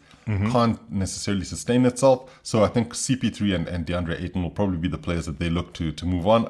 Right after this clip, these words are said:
Speaker 2: as well as Jay Crowder, who's gotta get out of there.
Speaker 1: Don't you think?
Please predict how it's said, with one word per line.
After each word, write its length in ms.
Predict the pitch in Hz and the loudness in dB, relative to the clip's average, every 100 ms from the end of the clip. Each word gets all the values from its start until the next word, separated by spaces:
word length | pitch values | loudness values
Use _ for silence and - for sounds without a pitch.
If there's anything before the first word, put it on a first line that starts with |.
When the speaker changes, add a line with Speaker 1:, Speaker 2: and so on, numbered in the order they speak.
| - | -2
Speaker 2:
as 180 | 104 95 | -2 4
well 160 | 123 | 4
as 100 | 95 | 4
Jay 200 | - 87 | -2 -8
Crowder, 340 | - 82 76 80 | -4 -4 -2 -6
who's 160 | 82 | -10
gotta 220 | - 85 76 | -8 -6 -6
get 180 | 76 | -6
out 140 | 73 - | -8 -10
of 100 | - | -14
there. 140 | - | -6
Speaker 1:
Don't 280 | 95 147 160 | 2 4 4
you 80 | 208 | 2
think? 360 | 233 220 202 | 4 2 0